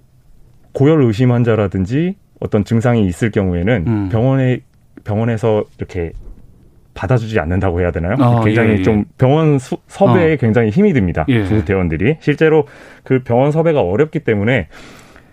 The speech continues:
Speaker 1: 아무래도 이송 거리가 길어지고 시간이 길어지다 보니까 그 사이에 구조 대상자의 예후가 또 안 좋아지는 경우가 발생을 할 수도 있고요.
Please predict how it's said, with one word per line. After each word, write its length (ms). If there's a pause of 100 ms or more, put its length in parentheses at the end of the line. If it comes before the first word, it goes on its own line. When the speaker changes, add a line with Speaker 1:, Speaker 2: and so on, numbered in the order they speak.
(180)
Speaker 1:
아무래도 320
이송 280
거리가 320
길어지고 760
시간이 300
길어지다 520
보니까 480
그 320
사이에 380
구조 260
대상자의 460
예후가 300
또 80
안 120
좋아지는 340
경우가 180
발생을 320
할 80
수도 200
있고요. 240